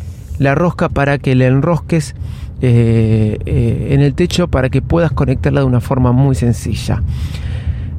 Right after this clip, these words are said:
Es hacer dos agujeritos en el lugar que vos quieras colocarla. O la podés poner parada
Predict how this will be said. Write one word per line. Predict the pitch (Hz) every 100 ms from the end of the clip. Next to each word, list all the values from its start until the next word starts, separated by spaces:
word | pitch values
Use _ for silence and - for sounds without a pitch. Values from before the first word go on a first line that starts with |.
| -
Es | 170 147
hacer | 160 160
dos | 160 190 147
agujeritos | 139 139 139 139 143 131
en | - 135
el | 131
lugar | 135 139
que | 127
vos | 131
quieras | 123 127 117
colocarla. | - 117 120 107 - -
O | - 240
la | 226
podés | 165 175
poner | - 151 175 190
parada | - 170 269 226 131 117